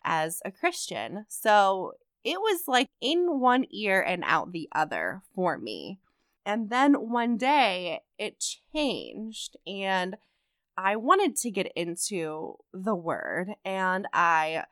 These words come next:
really changed my mindset about a lot of things. Before, I thought of the Bible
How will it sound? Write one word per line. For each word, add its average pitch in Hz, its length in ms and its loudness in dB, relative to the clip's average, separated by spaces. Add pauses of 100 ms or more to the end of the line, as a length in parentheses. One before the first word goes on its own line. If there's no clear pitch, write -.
(480)
really 226 500 -2
changed 226 520 -6
my 185 200 0
mindset 165 920 2 (200)
about 196 280 4
a 190 60 0
lot 220 220 2
of 226 120 -2
things. - 560 -10 (400)
Before, 233 680 4
I 208 140 0
thought 196 420 2
of 180 300 0
the 185 140 -2
Bible 180 520 -4